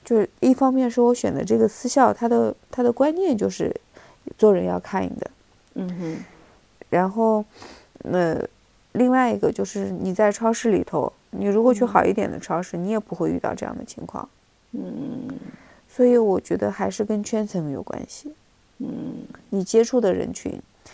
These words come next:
Speaker 1: 就英国的，英国的中产，不管怎么说，他对你再有意见，他的表面上一定是很礼貌的。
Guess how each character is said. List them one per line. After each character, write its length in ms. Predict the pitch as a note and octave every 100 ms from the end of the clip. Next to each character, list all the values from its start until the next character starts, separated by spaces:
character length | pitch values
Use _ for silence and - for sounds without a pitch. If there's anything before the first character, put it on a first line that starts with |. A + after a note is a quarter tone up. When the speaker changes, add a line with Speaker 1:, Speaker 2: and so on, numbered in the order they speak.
| - -
Speaker 1:
就 120 | C4
英 200 | - D4
国 160 | C4+ A3
的， 340 | A3 G#3+ G#3+ -
英 180 | B3+
国 140 | B3 A#3
的 80 | A#3
中 240 | B3 B3+
产， 340 | - G3 F3+ G3
不 140 | -
管 240 | C4+ A3 G#3+
怎 160 | -
么 120 | - -
说， 260 | - - - _ - - - - _
他 160 | - C#4+ - _
对 120 | D#4+
你 140 | B3+ G#3
再 240 | - F#4+
有 100 | C4
意 160 | - G3+
见， 240 | G#3 F3+
他 140 | G#3+
的 100 | A3
表 200 | G#3+ F3+
面 180 | D#3+ F#3+
上 180 | G3+ G3
一 120 | - F#3+ -
定 180 | C5 E4
是 400 | - A3 D#3 - - _ - _
很 240 | - E3
礼 120 | D#3+
貌 220 | C#3+ E3+
的。 120 | -